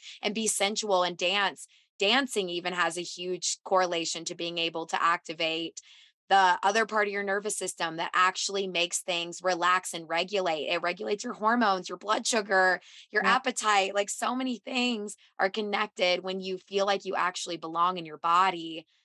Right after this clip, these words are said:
Speaker 1: So it's unreal how much it all correlates and connects.
Speaker 2: Yeah, it blows my mind 'cause even thinking about the chakra system, um, that's where the sacral chakra is at. And that's about
Speaker 1: Mm-hmm.
Speaker 2: creativity, going with the flow, just, like,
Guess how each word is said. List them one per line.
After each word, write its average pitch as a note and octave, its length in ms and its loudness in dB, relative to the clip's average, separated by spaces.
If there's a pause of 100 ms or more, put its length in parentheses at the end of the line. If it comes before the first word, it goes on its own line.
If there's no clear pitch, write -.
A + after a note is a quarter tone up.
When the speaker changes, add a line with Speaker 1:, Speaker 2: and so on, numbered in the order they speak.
(120)
Speaker 1:
So F3 520 2 (140)
it's - 400 -8
unreal G#3+ 460 0
how E3 220 2
much D#3+ 260 -6
it D#3+ 120 -4
all D#3+ 180 0
correlates D#3 500 -2
and D#3+ 120 -12
connects. - 640 -12 (360)
Speaker 2:
Yeah, G#3 180 4
it G3+ 80 -8
blows A#3+ 200 -2
my D#4+ 60 0
mind G3 240 2
'cause G3 120 -8
even A3 360 -2
thinking F#3+ 280 -6
about F3+ 320 2
the F3+ 80 -6
chakra F#3 480 -4
system, A#3 720 -2
um, E3+ 320 2
that's F3 240 0
where F#3+ 120 -4
the F3+ 100 -6
sacral F3 380 -6
chakra G3+ 340 -4
is G#3 100 -6
at. C4 300 2
And F3 160 -4
that's E3 220 -2
about E3 260 2
Speaker 1:
Mm-hmm. E3+ 220 -4
Speaker 2:
creativity, A3 520 0
going F3 300 -2
with D#3+ 140 -10
the F3+ 80 -12
flow, A3+ 640 4
just, F#3 260 -6
like, E3 240 -2